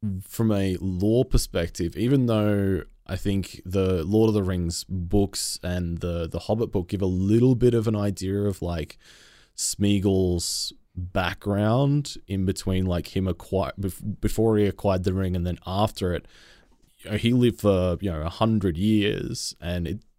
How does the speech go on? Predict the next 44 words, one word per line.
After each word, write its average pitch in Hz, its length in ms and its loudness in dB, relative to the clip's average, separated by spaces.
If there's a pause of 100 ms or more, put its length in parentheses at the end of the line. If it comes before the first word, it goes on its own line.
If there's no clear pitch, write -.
it 151 140 -6
does, 165 240 0
we, 143 220 -4
there's 160 260 -2
still 190 160 0
a - 20 4
lot 139 220 2
of 123 80 0
stuff - 260 -2
that 101 140 2
he 92 80 2
would 98 160 0
have 87 80 0
gotten 90 260 0
up 98 180 -2
to 87 180 0
that 82 100 0
we 95 80 -2
don't - 180 -2
really 92 540 2
know 85 320 -2
about. 69 460 -4
So - 200 -2
assuming 160 520 2 (920)
if 110 200 0
it's - 260 -2 (140)
in 101 240 2
that 110 240 0
period 107 420 2
before 92 640 2
he 95 140 -6
meets 92 260 -4
Frodo 113 840 2
in 92 140 -4
the 90 120 -2
actual 87 560 -2
Lord 90 180 -2
of 85 80 -4
the 87 80 -4
Rings 139 800 0
setting, 127 600 2
or 87 360 0 (260)
maybe 90 220 -2
it's - 120 -6